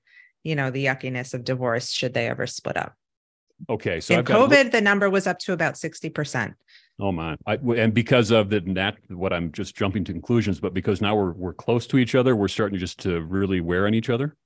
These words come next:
Speaker 1: Everything's amplified.
Speaker 2: <laughs>
Speaker 1: You can't
Speaker 2: Yeah.
Speaker 1: go out for a drink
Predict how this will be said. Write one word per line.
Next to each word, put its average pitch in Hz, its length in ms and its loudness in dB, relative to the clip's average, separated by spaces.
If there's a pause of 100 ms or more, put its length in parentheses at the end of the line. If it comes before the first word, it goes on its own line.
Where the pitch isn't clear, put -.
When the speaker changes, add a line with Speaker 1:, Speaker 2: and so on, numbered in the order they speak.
(600)
Speaker 1:
Everything's 175 500 0
amplified. 143 640 -4 (240)
Speaker 2:
<laughs> 160 160 4
Speaker 1:
You 165 140 -2
can't 175 460 2
Speaker 2:
Yeah. - 100 -20
Speaker 1:
go 170 160 4
out 160 220 6
for 160 160 0
a 156 80 2
drink 143 480 -2